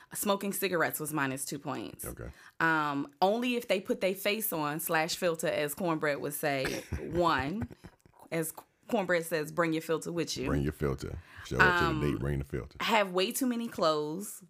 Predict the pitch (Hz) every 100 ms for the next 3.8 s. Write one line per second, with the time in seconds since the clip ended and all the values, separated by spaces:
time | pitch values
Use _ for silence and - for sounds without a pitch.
0 | - _ _ _ - 165 165 151 147 160
1 | 143 127 135 196 202 - 160 151 143 147
2 | 151 147 135 143 131 123 - 147 147 170
3 | 135 143 - - - - 110 101